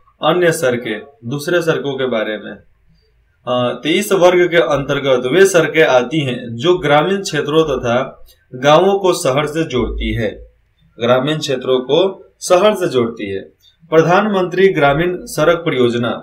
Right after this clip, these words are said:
प्रधानमंत्री द्वारा गांवों में सड़क बनाया जाता है, उसके तहत इन सड़कों के विकास को, अ, विशेष प्रोत्साहन मिलता है।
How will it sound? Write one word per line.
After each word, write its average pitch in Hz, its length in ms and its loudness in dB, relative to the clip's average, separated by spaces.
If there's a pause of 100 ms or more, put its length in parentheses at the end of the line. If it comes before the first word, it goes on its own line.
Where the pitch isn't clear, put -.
(540)
प्रधानमंत्री 185 680 2
द्वारा 170 280 8
गांवों 156 360 4
में 160 80 0
सड़क 139 280 2
बनाया 131 340 2
जाता 131 380 2
है, 104 220 0 (380)
उसके 175 320 0
तहत 190 340 4
इन 175 180 0
सड़कों 165 420 0
के 185 140 2
विकास 151 480 2
को, 120 460 -4 (440)
अ, 123 40 -6
विशेष 156 520 2
प्रोत्साहन 160 600 2
मिलता 117 380 0
है। 104 220 -4